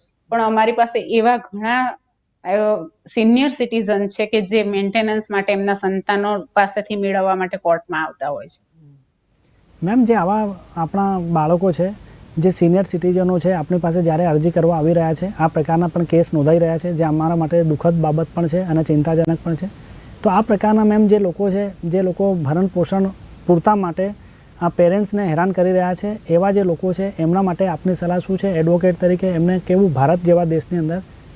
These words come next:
Speaker 2: આ પ્રકારની સ્થિતિ ઊભી થાય તો એ આપણા માટે યોગ્ય નથી. તો એવા જે લોકો છે, જે પેરેન્ટ્સને પરેશાન કરી રહ્યા છે ભરણપોષણ પૂરતા નાના મુદ્દા માટે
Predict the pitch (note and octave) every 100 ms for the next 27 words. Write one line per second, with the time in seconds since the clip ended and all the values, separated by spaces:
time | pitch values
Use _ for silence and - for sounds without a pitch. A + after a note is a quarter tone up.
0 | E3 E3+ D3+ E3 F3 D#3+ F3 E3+ D#3 E3+
1 | E3 F3+ G3 - - - - F3+ F3+ F3+
2 | D#3 E3+ E3+ D#3+ D#3+ D#3+ F3+ E3 F#3 F#3+
3 | F#3 E3 F3 G3 F#3+ D3 E3+ D#3+ F3+ -
4 | D#3+ E3+ E3+ D#3+ E3+ F#3+ G3+ F#3 D#3+ D#3+
5 | E3+ E3 D3+ D#3 D3+ D3 G3+ - C#3+ F3
6 | F#3 E3+ F3+ D#3+ D3+ E3 D#3+ D3 D3+ D#3
7 | C#3+ D#3 D3 C3